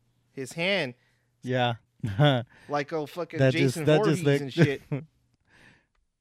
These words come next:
Speaker 2: Yeah, that looked, that looked, uh, crazy, man. <laughs>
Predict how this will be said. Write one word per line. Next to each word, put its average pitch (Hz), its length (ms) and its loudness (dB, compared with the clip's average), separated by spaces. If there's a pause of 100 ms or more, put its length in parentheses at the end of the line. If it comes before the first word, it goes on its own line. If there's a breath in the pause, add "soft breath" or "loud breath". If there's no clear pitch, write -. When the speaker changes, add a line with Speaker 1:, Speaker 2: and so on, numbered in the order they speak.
(280)
Speaker 2:
Yeah, 123 240 -2
that 135 200 -2
looked, 147 280 -4
that 143 140 2
looked, 147 300 -2
uh, 127 200 2
crazy, 135 500 -2
man. 113 360 -4 (320)
<laughs> 143 580 -2